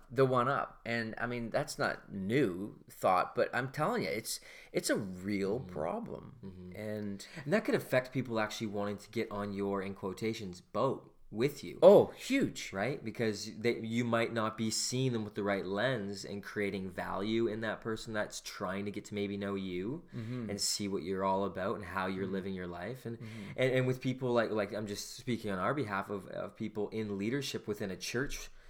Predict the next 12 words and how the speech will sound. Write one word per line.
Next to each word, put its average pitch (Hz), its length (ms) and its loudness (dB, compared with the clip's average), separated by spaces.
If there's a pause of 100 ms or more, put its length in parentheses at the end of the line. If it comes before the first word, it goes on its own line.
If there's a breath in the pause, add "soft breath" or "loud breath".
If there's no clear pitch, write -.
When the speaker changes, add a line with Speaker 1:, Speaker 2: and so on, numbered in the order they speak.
(100)
Speaker 2:
setting. 92 500 0
Speaker 1:
Sure. 107 300 0 (340 loud breath)
Speaker 2:
People 147 280 0
do 123 340 4
want 117 320 0
to 107 120 -2
talk 110 300 0
to 92 120 -6
us 98 260 -6
and 107 380 -4
want - 300 0
to 107 400 0